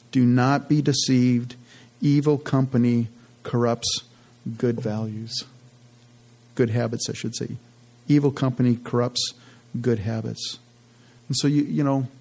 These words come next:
be careful who you, we're, we're to be in the world. You know, we're not to be of the world, we're to be in the world. Um, I would hope that, you know, we have unbelieving friends that we're at least ministering to or witnessing to, or we're, you know, we're interacting with the world and the culture around us.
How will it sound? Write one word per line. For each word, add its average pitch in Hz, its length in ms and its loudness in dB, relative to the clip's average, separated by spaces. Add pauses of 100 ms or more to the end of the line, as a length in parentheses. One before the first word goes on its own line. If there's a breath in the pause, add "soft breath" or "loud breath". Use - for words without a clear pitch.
(720 soft breath)
be 175 80 2
careful 170 420 2
who 143 220 4
you, 131 320 2 (260)
we're, 151 400 0
we're 160 180 2
to 156 60 2
be 156 180 2
in 170 140 4
the 160 60 6
world. 131 440 2 (400)
You 135 100 0
know, 123 100 2
we're 127 100 2
not 135 200 2
to 151 60 -10
be 139 120 0
of 143 180 2
the 143 80 2
world, 135 260 4
we're 127 120 4
to 127 80 4
be 127 140 4
in 143 100 6
the 147 60 4
world. 139 360 4 (340 loud breath)
Um, 120 380 -4
I 143 140 0
would 147 160 4
hope 143 300 0
that, 131 280 0
you 147 100 -2
know, 127 100 0
we 127 160 2
have 127 340 0 (400 loud breath)
unbelieving 131 560 4
friends 131 320 2
that 131 100 2
we're 123 160 2
at 123 80 2
least 131 220 2
ministering 131 500 4
to 127 260 0
or 123 120 2
witnessing 131 560 0
to, 131 200 -2
or 131 120 2
we're, 131 240 2
you 147 160 4
know, 135 80 4
we're 131 160 2
interacting 139 580 4
with 123 160 4
the 131 80 2
world 135 400 6
and 123 140 6
the 123 40 2
culture 131 400 2
around 127 360 4
us. 113 160 0